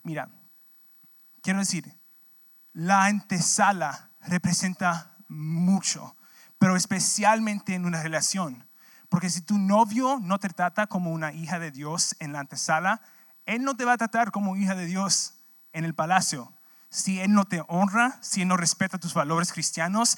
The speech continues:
si él no va a la iglesia, no va a cambiar en el palacio. Pero quiero,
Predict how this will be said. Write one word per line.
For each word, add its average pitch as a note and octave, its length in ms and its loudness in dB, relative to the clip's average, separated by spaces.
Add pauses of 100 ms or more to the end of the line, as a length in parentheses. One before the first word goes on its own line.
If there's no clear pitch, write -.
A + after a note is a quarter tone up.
(140)
si F#3+ 220 -6
él G3+ 100 -2
no G3+ 140 2
va F#3 120 8
a F3+ 60 6
la F3+ 120 -2
iglesia, G3+ 600 2 (340)
no F#3 260 2
va G#3 180 6
a F#3 60 0
cambiar E3+ 680 0 (240)
en C3+ 100 -8
el C#3 160 -6
palacio. D3 680 -2 (760)
Pero A3 220 8 (340)
quiero, C4 260 4